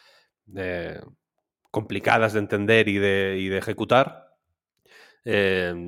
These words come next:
creo que es un juego más, eh, estimulante y más fácil,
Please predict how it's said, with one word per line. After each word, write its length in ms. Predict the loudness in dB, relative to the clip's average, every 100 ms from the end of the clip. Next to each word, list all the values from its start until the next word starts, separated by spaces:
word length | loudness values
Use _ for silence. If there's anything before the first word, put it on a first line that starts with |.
| -12 -12 -10
creo 180 | 2 4
que 40 |
es 60 | 4
un 60 | 6
juego 240 | 8 8
más, 380 | 8 4 2 4
eh, 320 | 6 6 2 -4 -16 _ _ _ _ _ _
estimulante 720 | -8 -6 -2 4 4 4 4
y 40 |
más 480 | 4 4 2 -8 -14 _ _ _ _ -16
fácil, 460 | 2 2 4 0